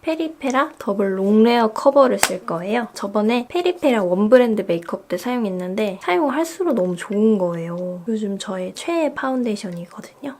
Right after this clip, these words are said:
그리고 색상이 아주 아주 밝기 때문에 오늘 메이크업 룩과 잘 어울려서 이걸 사용할게요.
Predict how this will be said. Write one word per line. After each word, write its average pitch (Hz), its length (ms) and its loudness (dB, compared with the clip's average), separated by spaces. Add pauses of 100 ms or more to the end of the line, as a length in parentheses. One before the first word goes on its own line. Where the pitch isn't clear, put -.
그리고 - 320 -10
색상이 254 600 -4
아주 302 380 -2
아주 226 280 2
밝기 - 400 -4
때문에 196 600 -4
오늘 185 300 -4
메이크업 185 520 -4
룩과 196 400 -4
잘 180 240 -8
어울려서 208 800 0
이걸 190 140 -12
사용할게요. - 760 -12